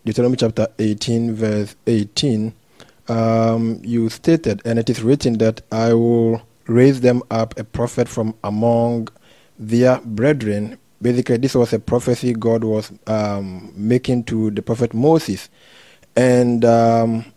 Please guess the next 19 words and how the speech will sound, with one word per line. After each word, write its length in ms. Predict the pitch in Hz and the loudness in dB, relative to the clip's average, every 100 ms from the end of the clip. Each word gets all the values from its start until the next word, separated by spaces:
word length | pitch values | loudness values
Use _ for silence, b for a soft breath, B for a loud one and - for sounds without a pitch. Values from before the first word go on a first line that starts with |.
| _ | _
he 160 | - 123 | -4 -4
said 300 | - 151 147 | 4 4 6
also, 340 | 131 127 131 | 4 4 4
"He's 160 | 120 113 | 2 4
going 200 | 127 143 | 4 2
to 100 | 117 | 2
be 100 | 131 | 4
like 380 | 123 113 110 113 | 4 2 0 2
thee." 300 | 165 104 - _ b b b b b b b | 4 4 -2 _ b b b b b b b
Would 180 | 147 147 | 2 2
somebody, 840 | - 202 185 151 147 147 147 151 - _ _ - | 2 0 4 4 6 4 4 2 -8 _ _ -6
um, 160 | 123 | -4
be 140 | 120 120 | 0 2
wrong 420 | 113 135 113 95 - _ | 4 2 2 -6 -14 _
to 540 | - 127 117 117 113 113 | -2 2 2 2 0 -2
suggest 680 | - 117 107 113 123 - - | 0 -2 0 2 2 0 -6
that 300 | 110 110 107 - | 0 0 0 -6
this 260 | 107 135 135 | -2 -2 0
prophecy 840 | - 120 120 113 120 117 113 113 | -2 -2 0 -2 0 -2 -2 -4